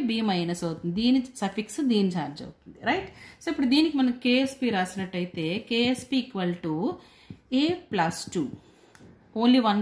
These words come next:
కాబట్టి coefficient one. Okay, then. So what happened here? టూ బీ minus కదా, ప-, కాబట్టి ఈ coefficient ఏమవుతుంది? దాని పవర్ అవుతుంది. B minus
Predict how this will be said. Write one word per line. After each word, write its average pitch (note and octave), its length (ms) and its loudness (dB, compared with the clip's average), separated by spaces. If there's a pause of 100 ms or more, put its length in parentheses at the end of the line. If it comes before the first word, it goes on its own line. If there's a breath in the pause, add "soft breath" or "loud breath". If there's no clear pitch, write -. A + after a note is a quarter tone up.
కాబట్టి G#3+ 320 -2
coefficient G3 400 -2 (100)
one. D#3 100 -4 (140)
Okay, D#3+ 280 -8
then. E3 120 -2 (500 loud breath)
So B3+ 60 0 (380)
what A3 160 0
happened A3+ 320 -2
here? G#3+ 180 2 (600)
టూ C4 80 4 (100)
బీ C4 100 6 (120)
minus F3+ 280 0 (120)
కదా, A3 140 -2 (100)
ప-, A3 160 -2
కాబట్టి B3 340 0 (440 loud breath)
ఈ B3 40 -4 (140)
coefficient C4 520 2
ఏమవుతుంది? C4+ 460 2
దాని B3 240 6
పవర్ G3+ 260 2
అవుతుంది. E3 380 -4 (160)
B A#3+ 160 4 (140)
minus E3+ 400 -2